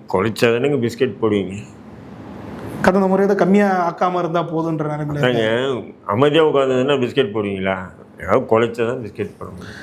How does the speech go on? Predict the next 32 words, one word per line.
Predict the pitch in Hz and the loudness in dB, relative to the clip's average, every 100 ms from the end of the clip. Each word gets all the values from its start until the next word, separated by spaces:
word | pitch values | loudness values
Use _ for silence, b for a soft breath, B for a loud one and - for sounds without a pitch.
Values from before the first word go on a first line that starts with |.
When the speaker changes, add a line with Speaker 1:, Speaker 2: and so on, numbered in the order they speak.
| - | 4
Speaker 2:
இல்ல | 277 | 6
சார், | 254 | 6
இது | 254 254 | 4 4
அந்த | 240 285 302 | 4 4 6
கட்சியினர் | 285 277 339 339 285 254 | 4 2 2 2 0 -2
மத்தியில | 262 247 233 | -2 0 2
ஒரு | 214 190 175 165 160 | 2 0 -2 -2 -2
சலசலப்பு | 156 202 220 202 165 | 0 2 2 0 0
ஏற்படுத்தாது | 160 156 151 - 139 | -2 0 -4 -2 -2
சார்? | 143 160 | 0 0
என்ன | 185 | 0
தொடர்ச்சியா | 180 175 196 220 | 2 0 2 2
இதே | 202 190 | 4 4
சீட்டுகளை | 196 190 185 180 | 2 2 0 0
கொடுத்து | 170 170 175 | -2 0 2
Speaker 1:
இல்ல, | 226 | 4
Speaker 2:
இருக்காங்க? | 143 107 123 | 2 0 0
Speaker 1:
கம்யூனிஸ்ட் | 165 185 190 | 2 2 0
கொள்கையெல்லாம் | 143 156 165 165 165 135 | 0 2 2 0 0 0
மலையேறி | 139 139 135 123 | 2 2 2 -4
ரொம்ப | 107 110 | -2 2
Speaker 2:
கம்யூனிஸ்டுகளை | 220 277 269 254 226 | 2 2 0 2 4
விட்டுருக்க, | 180 180 185 | 2 -2 0
திருமாவளவன் | 208 226 220 208 | 0 2 2 2
அவர்களுக்கே | 202 190 185 185 | 0 0 -2 0
ஒரு | 175 147 | 2 2
Speaker 1:
ஆ, | 120 | 2
யாருக்கும் | 113 101 120 151 185 170 | 0 0 2 2 0 -6
அதெல்லாம் | 113 113 110 | -4 -6 -4
கொள்கையெல்லாம் | 104 104 101 107 104 | -6 -4 -4 -6 -10
ஒண்ணும் | 98 | -14
இல்ல. | 98 98 | -16 -18